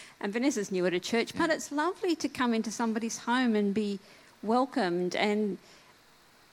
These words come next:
Speaker 1: doors open up. You see photos, you t-, talk about family, you meet family.
Speaker 2: Yeah.
Speaker 1: It's something lovely about it.
Speaker 2: Indeed.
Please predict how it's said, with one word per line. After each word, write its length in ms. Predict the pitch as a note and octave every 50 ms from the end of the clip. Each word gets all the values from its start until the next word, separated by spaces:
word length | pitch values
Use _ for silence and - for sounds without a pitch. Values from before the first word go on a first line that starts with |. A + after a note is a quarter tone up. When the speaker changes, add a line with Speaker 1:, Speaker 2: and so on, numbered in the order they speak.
| - - - - -
Speaker 1:
doors 320 | - D#4 F4 G4+ A4 -
open 260 | E4+ B3+ A3+ - F3 G3
up. 180 | A#3+ A3 -
You 60 | -
see 200 | F#3+ - - F#3+
photos, 640 | - - - A#3 B3+ C4+ C4 B3+ B3+ B3 A#3+ A#3+ - -
you 60 | -
t-, 120 | - - -
talk 280 | - - G#3 G#3+ G#3 -
about 240 | G#3 - F3+ - -
family, 460 | - - G#3 G#3 G#3+ A3 G#3+ G#3+ G#3
you 100 | F3+ E3
meet 240 | E3+ F#3+ A3 A3+ -
family. 640 | - - G#3 G3 G3 G3 G3+ G3 G3 G3 F#3+ F#3 F#3
Speaker 2:
Yeah. 120 | F3+ F#2 - - - - - - - - -
Speaker 1:
It's 100 | - -
something 260 | - G3 - - D#3+
lovely 240 | D#3 D3 D3 D3+ D3+
about 200 | D3+ - - -
it. 40 | F#3
Speaker 2:
Indeed. 200 | - F2 E2+ -